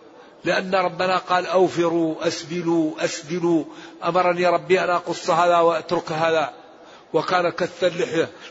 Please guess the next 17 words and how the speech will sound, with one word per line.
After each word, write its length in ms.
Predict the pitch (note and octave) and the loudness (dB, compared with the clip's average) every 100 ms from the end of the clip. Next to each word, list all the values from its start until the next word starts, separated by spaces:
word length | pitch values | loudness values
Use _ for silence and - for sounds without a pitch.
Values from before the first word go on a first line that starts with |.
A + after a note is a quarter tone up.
| - | -2
وقال: 300 | E3 - F#3 | 0 2 2
"أولئك 400 | F3 F#3 F3+ - | 4 2 0 -2
الذين 340 | E3+ F3 F3+ | 2 2 2
هدى 240 | E3+ E3 E3+ | 0 0 0
الله 340 | F3 F3+ E3 | 0 0 0
فبهداه 640 | D3+ E3 E3+ E3+ F3+ E3+ | 0 2 2 2 2 0
مقتدي". 520 | E3+ E3+ - F#3 E3 C#3+ - - - | -2 -8 -4 -2 0 -2 -8 -20 0
وقال: 320 | F3+ E3+ F#3+ | 0 4 4
"ابن 200 | F#3 F3+ | 4 2
أم 300 | G3 F#3+ F3+ | 0 0 2
لا 160 | F#3 F3+ | 2 2
تأخذ 360 | F3+ E3 F3 | 2 -2 0
بلحيتي". 680 | F3 F3 E3+ D3+ E3 - B2+ - - - - - - - - _ - _ - - _ _ _ _ _ | 2 2 2 0 -2 -2 -10 -18 -20 -20 -20 -20 -20 -20 -20 _ -20 _ -20 -20 _ _ _ _ _
فحلقها 680 | - - F3 - E3+ E3+ | -14 -6 -6 -2 -2 0
محرم 680 | E3 C#3 - D#3+ E3+ E3+ D#3 C3+ | 0 -4 -8 -4 -4 -2 -6 -6
بالكتاب 600 | D#3+ - D3+ F3 F3+ F3+ | -8 -8 -6 0 0 0
والسنة 460 | F3 - F#3+ F#3 | -2 -4 -4 -2